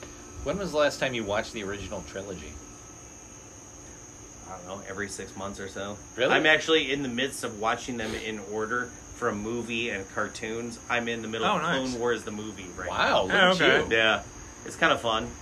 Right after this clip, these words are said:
Speaker 1: Huh.
Speaker 2: Yeah.
Speaker 3: I'd, I'd say probably in the last year.
Speaker 1: Yeah?
Speaker 3: Yeah.
Speaker 1: Huh.
Speaker 3: I
Speaker 1: I
Speaker 3: started watching Rogue, Rogue One again maybe, like, two weeks ago.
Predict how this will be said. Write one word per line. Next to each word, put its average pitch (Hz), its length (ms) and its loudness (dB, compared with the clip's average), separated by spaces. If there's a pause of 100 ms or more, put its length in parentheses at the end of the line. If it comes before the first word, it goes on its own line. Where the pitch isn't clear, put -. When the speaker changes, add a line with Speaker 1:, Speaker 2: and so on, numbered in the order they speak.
(120)
Speaker 1:
Huh. 247 240 6 (600)
Speaker 2:
Yeah. 202 160 4
Speaker 3:
I'd, 196 100 4
I'd 208 180 4
say 202 120 2
probably 160 220 4
in 127 40 -2
the 117 60 -2
last 110 380 0
year. 101 300 -2 (200)
Speaker 1:
Yeah? 190 380 6 (120)
Speaker 3:
Yeah. 113 280 0 (800)
Speaker 1:
Huh. 190 180 4 (380)
Speaker 3:
I 151 80 10
Speaker 1:
I - 20 10
Speaker 3:
started 170 200 10
watching 139 280 6
Rogue, 120 300 2 (200)
Rogue 120 240 -2
One 107 240 -2
again 104 360 -6
maybe, 104 180 -6
like, 98 160 -6 (380)
two 117 160 -6
weeks 104 240 -6
ago. 110 180 -6